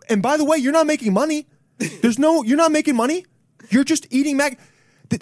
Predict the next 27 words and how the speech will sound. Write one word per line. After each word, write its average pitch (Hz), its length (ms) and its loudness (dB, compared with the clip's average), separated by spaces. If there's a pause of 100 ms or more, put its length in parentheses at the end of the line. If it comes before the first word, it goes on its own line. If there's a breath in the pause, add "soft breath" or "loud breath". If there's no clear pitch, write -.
(140)
the, 135 120 -6 (280)
the, 196 220 -2 (1120)
the, 208 580 0
the 165 260 0
s-, - 420 -6
fucking, 226 600 -2 (500)
um, 127 540 -2
matrix 165 580 -4
that - 140 -2
we're 143 140 0
in 139 380 -4 (320 soft breath)
is 135 180 0
just 143 240 -4
getting 135 460 -4
in, 135 240 -4
more 156 240 0
insane. 143 420 -4
Like, 143 200 -4 (380 soft breath)
people 262 280 -2
are 220 160 0
now 156 240 0
just 143 280 -4
so 135 220 -2
obsessed 123 540 -6
with 113 200 -8
fame 120 540 -4 (480 soft breath)
that 127 420 -4